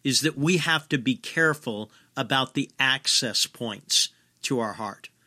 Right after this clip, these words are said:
Those access points, those doorways that create opportunity for our heart. And the Bible talks about how we need to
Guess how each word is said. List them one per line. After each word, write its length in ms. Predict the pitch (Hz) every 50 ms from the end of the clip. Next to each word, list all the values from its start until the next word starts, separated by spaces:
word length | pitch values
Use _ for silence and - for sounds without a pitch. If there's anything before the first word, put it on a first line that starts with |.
| _ _ _ _ _ _ _ _ _ _ _ _ _ _ _ _ _ _ _ _ _ _ _ -
Those 240 | 120 147 165 156 151
access 540 | 190 180 196 190 - - - 151 131 - -
points, 400 | - - 143 131 113 107 - -
those 240 | 139 135 123 - 107
doorways 960 | 101 156 180 190 175 160 151 127 127 117 110 - - - - - - - - _ _ _ _ _ _ _ _ _ _ _ _ _ _ _ _ _ _ _ _ _ _ _ _ _ _ _ -
that 260 | 127 113 139 147 147
create 460 | - - - 165 160 156 156 156 156 - -
opportunity 800 | 139 143 147 143 - 143 131 - - 151 147 143 131 110 113 101
for 220 | - - 120 113 107
our 120 | 104 101
heart. 420 | - - 104 95 - - - - - _ _ _ _ _ _ _ _ _ _ - - - - -
And 140 | 147 147 151
the 60 | 147
Bible 500 | 120 - 160 160 165 175 165 156 165 156
talks 520 | - - - 170 185 190 185 - - -
about 440 | 156 131 113 127 123 120 120 - -
how 200 | - - 139 143
we 300 | 143 139 127 143 160 170
need 380 | 160 151 143 143 143 135 123 -
to 240 | - 143 131 117